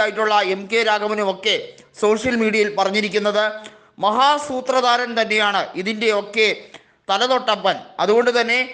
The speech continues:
അനന്തകുമാർ ഹെഗ്ഡെ അദ്ദേഹം പറഞ്ഞ ഒരു വാക്കുണ്ട്, "നാനൂറ് സീറ്റ്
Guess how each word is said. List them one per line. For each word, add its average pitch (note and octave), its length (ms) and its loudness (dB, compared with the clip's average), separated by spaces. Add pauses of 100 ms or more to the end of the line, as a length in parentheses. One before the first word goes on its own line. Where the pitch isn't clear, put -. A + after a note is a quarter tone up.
(300)
അനന്തകുമാർ C4+ 600 0 (100)
ഹെഗ്ഡെ A3+ 320 0 (560)
അദ്ദേഹം C4 300 0
പറഞ്ഞ B3+ 280 0
ഒരു B3 100 2 (240)
വാക്കുണ്ട്, G3 420 -2 (720)
"നാനൂറ് C4+ 500 2
സീറ്റ് B3 280 0